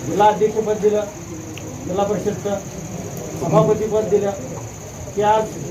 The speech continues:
जी मोठी झाली त्या ह्या भागातनं आपल्याला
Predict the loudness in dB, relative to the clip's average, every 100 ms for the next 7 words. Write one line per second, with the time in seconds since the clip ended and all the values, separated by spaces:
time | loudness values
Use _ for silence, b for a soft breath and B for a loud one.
0 | -6 -2 0 0 2 4 6 6 6 2
1 | -8 4 6 6 4 4 2 -2 2 4
2 | 4 0 -4 -10 -10 -10 -12 -10 -8